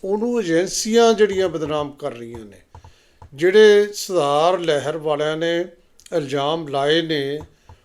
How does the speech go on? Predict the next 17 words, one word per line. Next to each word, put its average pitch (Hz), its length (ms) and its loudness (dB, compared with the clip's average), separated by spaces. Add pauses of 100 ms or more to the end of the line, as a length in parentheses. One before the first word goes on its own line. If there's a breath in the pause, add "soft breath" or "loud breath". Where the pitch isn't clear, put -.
(160 soft breath)
ਉਹਨਾਂ 220 360 2
'ਚ 208 140 -6 (200)
ਕੋਈ 180 300 -8
ਸੱਚਾਈ 147 520 -4
ਨਹੀਂ, 180 140 -8
ਉਹ 233 100 -8
ਕੂੜ 202 360 -8
ਪ੍ਰਚਾਰ 156 560 0
ਹੈ। 202 300 -2 (320 soft breath)
ਸੁਖਬੀਰ 170 580 -4
ਬਾਦਲ 151 420 -4
ਨੇ 175 140 -8 (100)
ਇਹ 180 200 0
ਕਿਹਾ 139 300 -8
ਸੀ 185 400 -12 (340 soft breath)
ਆਪਣੀ 170 400 -8
ਦੂਜੀ 151 680 -16